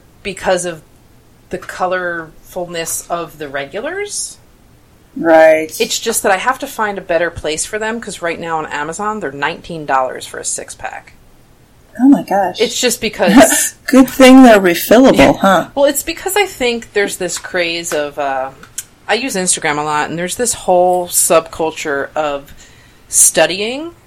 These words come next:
Speaker 1: Um, it's actually a thing, like, like,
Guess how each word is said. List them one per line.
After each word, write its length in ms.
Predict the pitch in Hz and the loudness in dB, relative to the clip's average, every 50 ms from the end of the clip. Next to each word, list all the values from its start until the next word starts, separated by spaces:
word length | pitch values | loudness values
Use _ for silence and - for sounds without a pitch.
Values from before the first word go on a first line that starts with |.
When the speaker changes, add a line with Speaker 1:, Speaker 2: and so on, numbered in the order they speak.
| _ _ _ - | _ _ _ -6
Speaker 1:
Um, 300 | 165 165 156 156 151 - | -6 -4 -4 -6 -6 -8
it's 140 | - 165 - | -10 -6 -2
actually 340 | 180 175 175 - - 185 165 | -2 -2 -2 -4 -6 -6 -6
a 60 | 160 | -6
thing, 400 | 151 - - 160 156 165 196 202 | -8 -8 -8 -8 -6 -6 -6 -4
like, 420 | 185 147 135 135 - - - - _ _ _ | -4 -4 -4 -4 -6 -12 -20 -20 _ _ _
like, 200 | - 147 143 - | -8 -8 -8 -8